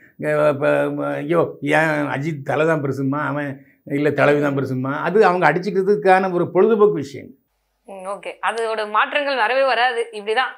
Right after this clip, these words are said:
Speaker 1: அப்படி மாற்றம் வந்துச்சுன்னா, சினிமா ஓடாது.
Speaker 2: சினிமா ஓடுறதுக்காக
Speaker 1: ஒரு
Speaker 2: கூட
Speaker 1: சான்ஸ் இல்ல.
Speaker 2: ஆமாங்க.
Speaker 1: அந்த அவருக்கு கட்டவுட் அபிஷேகம்லாம் வராது.
Speaker 2: ஓகே.
Speaker 1: இப்போ வலிமை அப்டேட் சொல்லுங்கன்னு சொன்னா,
Speaker 2: ம்.
Speaker 1: அவன் ஒரு,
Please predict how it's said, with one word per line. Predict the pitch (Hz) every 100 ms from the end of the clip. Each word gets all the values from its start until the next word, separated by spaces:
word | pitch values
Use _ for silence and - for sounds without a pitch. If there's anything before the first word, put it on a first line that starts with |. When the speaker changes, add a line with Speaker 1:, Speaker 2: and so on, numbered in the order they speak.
| _ _ _
Speaker 1:
அப்படி | _ 135 - 185 190
மாற்றம் | 156 214 214 220 208
வந்துச்சுன்னா, | 190 208
சினிமா | 160 196 214
ஓடாது. | 185 180 151 - - _
Speaker 2:
சினிமா | - 269 320 311
ஓடுறதுக்காக | 269 302 285 247 254
Speaker 1:
ஒரு | 233
Speaker 2:
கூட | - 233
Speaker 1:
சான்ஸ் | 160 165 160
இல்ல. | 156 240 226 185 175
Speaker 2:
ஆமாங்க. | 160
Speaker 1:
அந்த | 160 160
அவருக்கு | 156 170 160
கட்டவுட் | 160 160 175 170 156
அபிஷேகம்லாம் | 165 156 156 139 156 165 170
வராது. | 147 160 135 95 _ _ _ _
Speaker 2:
ஓகே. | 180 170 165 _ _ _ - _ _
Speaker 1:
இப்போ | - 123 139 156 117 -
வலிமை | 135 151 185 175
அப்டேட் | 143 156 160
சொல்லுங்கன்னு | 147 143 139 131
சொன்னா, | 127 127 175
Speaker 2:
ம். | - -
Speaker 1:
அவன் | - 151 156 151 147 143
ஒரு, | 143 143 139 139